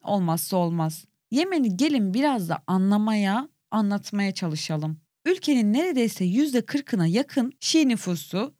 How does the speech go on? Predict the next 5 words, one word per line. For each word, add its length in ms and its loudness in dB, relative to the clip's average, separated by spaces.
yüzde 260 2
altmışına 560 0
yakın 540 -2
Sunni 500 0
nüfusu. 680 -4